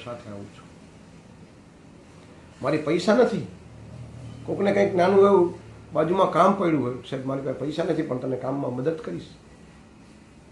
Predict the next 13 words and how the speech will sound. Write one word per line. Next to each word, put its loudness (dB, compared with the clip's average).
એવું 8
નથી 8
કે 0
તમારી 6
પાસે 8
પૈસો 6
હોય 8
તો 8
જ 2
કોકને 2
મદદરૂપ 0
થઈ -4
શકો, -14